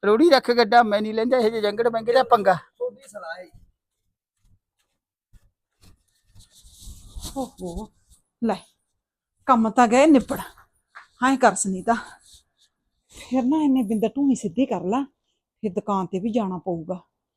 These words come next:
Speaker 3: ਹੋਰ ਦੁਕਾਨ ਵੀ ਜ਼ਰੂਰੀ ਆ ਖੋਲ੍ਹਣੀ। ਊਂ ਹੀ ਲੱਗਦਾ ਸੋਕੀ ਦਾ ਬਾਈ ਤਾਂ ਸਾਰਾ ਦਿਨ ਫਿਰਦਾ ਰਹਿੰਦਾ ਵਿਚਾਰਾ, ਕਦੇ ਖੇਤਾਂ ਕਣੀ।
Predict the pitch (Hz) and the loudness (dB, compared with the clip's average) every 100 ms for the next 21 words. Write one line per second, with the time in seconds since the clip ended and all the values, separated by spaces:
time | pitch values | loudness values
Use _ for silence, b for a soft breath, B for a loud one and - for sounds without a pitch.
0 | _ _ _ _ _ _ _ 240 233 185 | _ _ _ _ _ _ _ -8 -6 -6
1 | 202 214 208 214 247 226 208 190 185 180 | -2 -2 0 -2 0 0 2 0 -2 -4
2 | 175 175 202 196 _ _ _ _ 247 247 | -6 -4 -6 -8 _ _ _ _ -4 0
3 | 214 196 196 226 - 202 196 202 202 190 | 2 2 0 -2 -4 -4 -2 -4 -6 -6
4 | 190 254 214 170 185 175 202 208 190 180 | -4 -4 -4 -4 -4 0 0 0 -6 -8
5 | - _ _ _ - 214 196 214 190 220 | -12 _ _ _ -6 -4 -2 -2 0 0
6 | 226 240 | 0 -2